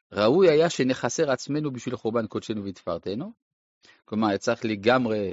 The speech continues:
לא לאכול בשר, לא לשתות יין וכו'. רק כי אין הגזירה חלה על דבר שאין הציבור יכול לעמוד. אבל באמת כך היה מן הראוי, ולכן כאשר בימים האלה אנחנו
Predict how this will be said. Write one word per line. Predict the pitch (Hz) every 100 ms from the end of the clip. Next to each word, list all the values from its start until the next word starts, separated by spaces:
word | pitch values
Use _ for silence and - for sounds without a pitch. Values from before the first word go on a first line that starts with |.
| 92
לא | 101
לאכול | 98 - 95
בשר, | 101 - 104 101
לא | 98
לשתות | 101 - 101 104
יין | 104 101
וכו'. | 110 - - 247 - _ _ _ _ _ _ _ _ _ _ _ _
רק | - - -
כי | 127
אין | 117
הגזירה | 120 113 120 147
חלה | - 165 208
על | 131
דבר | 98 113
שאין | 123 120 123
הציבור | 123 120 - 143 202 165 175 226 _ _
יכול | 87 - 107 117
לעמוד. | 135 190 285 98 _ _ _ _ _ _ _
אבל | 82 139 151
באמת | 120 113 147
כך | - 135 -
היה | 101 101 113 123 -
מן | 92 92
הראוי, | 87 85 101 196 269 254 _ _ -
ולכן | 117 135 226 185
כאשר | 120 110 147 120
בימים | 101 95 139 117
האלה | 90 120 110 87
אנחנו | 95 104 - 101